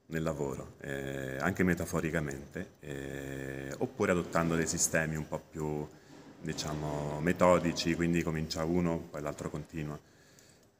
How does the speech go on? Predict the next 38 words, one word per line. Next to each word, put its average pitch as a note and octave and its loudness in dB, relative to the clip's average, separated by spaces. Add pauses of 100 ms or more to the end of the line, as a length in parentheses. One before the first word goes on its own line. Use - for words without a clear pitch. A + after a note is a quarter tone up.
(160)
Ma B2 4
in B2 2
generale B2 4
siamo F2+ 2
sempre F#2+ -2
tutti F2 -2
e F2+ 4
tre F#2 -2
assieme F#2+ 4
perché - 0
le E2+ 6
scelte F2 2
anche E2 0
pittoriche E2+ -4
devono D2+ -2
derivare D2 0
un C#2+ -8
po' C#2+ -6
dalla, C#2 -8 (380)
dalla D2 -4
comunione E2 4
di D2 -4
intenti, C#2 -8
quindi, C#2+ -8 (800)
eh, C#2 -8
la, C#2 -6
la C#2 -6
tensione F2 6
che - -4
ci - 2
porta D#2+ 0
a - -2
fare D#2 2
e D2 -4
disfare D#2 2
il D2 -2
lavoro D#2 0
altrui D#2+ 0